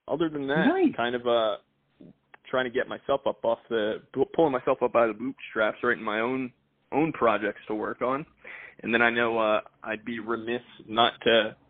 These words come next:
Speaker 1: plug Justin Miller's next movie. He wrote a, uh, an as of yet perhaps untitled, uh, retro sci-fi comedy he's got, uh, coming up.
Speaker 2: Nice.
Speaker 1: Uh, be on the, the lookout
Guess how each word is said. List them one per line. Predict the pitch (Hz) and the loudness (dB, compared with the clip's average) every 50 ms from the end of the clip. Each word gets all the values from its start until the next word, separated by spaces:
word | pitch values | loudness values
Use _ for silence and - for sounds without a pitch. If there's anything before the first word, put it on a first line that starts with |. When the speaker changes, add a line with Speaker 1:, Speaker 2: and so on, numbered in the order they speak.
| _ _ - | _ _ -2
Speaker 1:
plug | - 120 110 113 113 117 117 - _ _ _ - _ - | 2 2 2 2 0 -4 -12 -20 _ _ _ -20 _ -6
Justin | 123 113 - - 117 110 107 107 | -6 -6 -6 -8 -12 -12 -10 -8
Miller's | 110 117 113 117 113 110 110 107 - - _ _ _ _ _ - | -6 -4 -4 -2 -4 -4 -6 -8 -10 -14 _ _ _ _ _ -4
next | 113 135 170 - - - - - | -2 -2 -2 -2 -6 -16 -20 -12
movie. | - 104 101 98 90 104 110 104 - | -6 -4 -2 -2 0 0 0 0 0
He | - | -2
wrote | 110 110 113 110 101 - | 2 4 4 4 4 2
a, | - 104 107 104 | 0 0 2 2
uh, | 104 104 101 104 - _ _ _ _ - _ _ _ _ _ _ _ _ _ _ _ _ _ | 2 2 0 -2 -6 _ _ _ _ -20 _ _ _ _ _ _ _ _ _ _ _ _ _
an | - 104 - - - | -4 -4 -2 0 2
as | 120 127 131 127 123 120 - - | 2 2 2 2 -2 -4 -4 -4
of | 113 107 110 | -4 -4 0
yet | 113 117 117 107 - - _ - | 0 0 0 0 -2 -6 _ -12
perhaps | - 104 110 107 107 - - - - - | -10 -6 -4 -4 -4 -4 -6 -14 -14 -12
untitled, | 107 113 110 104 - - 113 110 110 107 104 104 101 - - _ _ - _ | -10 -10 -10 -10 -4 -2 -2 0 0 -2 -2 -4 -6 -8 -16 _ _ -20 _
uh, | - 101 98 95 92 92 92 95 - - _ _ _ _ _ _ _ _ _ _ _ _ _ _ _ _ _ _ _ _ _ _ _ _ _ _ _ _ _ _ _ _ _ _ - - _ _ | -8 -4 -2 -2 -2 -2 -2 -4 -6 -10 _ _ _ _ _ _ _ _ _ _ _ _ _ _ _ _ _ _ _ _ _ _ _ _ _ _ _ _ _ _ _ _ _ _ -20 -20 _ _
retro | - 107 113 131 135 - - - 139 131 127 123 120 120 - - - - - | -2 2 2 2 2 0 0 2 2 4 4 4 4 2 0 -2 -8 -2 0
sci-fi | 127 127 131 139 - - 117 98 95 95 98 98 - _ _ - - | 2 2 2 2 2 0 0 0 0 -2 -4 -6 -10 _ _ -8 -6
comedy | 104 98 98 98 98 101 110 113 - _ | -4 -4 -4 -4 -4 -4 -4 -4 -6 _
he's | 104 98 104 | -10 -4 0
got, | 104 101 101 98 - - | 2 4 4 4 2 -2
uh, | 92 80 101 104 - - - _ _ _ - | -4 -4 -2 -4 -4 -6 -10 _ _ _ -4
coming | - 104 104 104 | -2 0 2 2
up. | 123 - | 2 2
Speaker 2:
Nice. | - - - - - - - _ - - _ _ _ _ | 0 -6 -12 -16 -20 -20 -20 _ -20 -20 _ _ _ _
Speaker 1:
Uh, | 101 95 87 - - _ _ _ _ - | -8 -6 -6 -8 -10 _ _ _ _ -2
be | 120 123 | -2 0
on | 120 123 | 0 2
the, | 120 120 117 110 92 | 2 2 2 0 0
the | 120 | -2
lookout | 120 131 127 123 135 131 120 | -4 -4 -4 -4 -4 -4 -4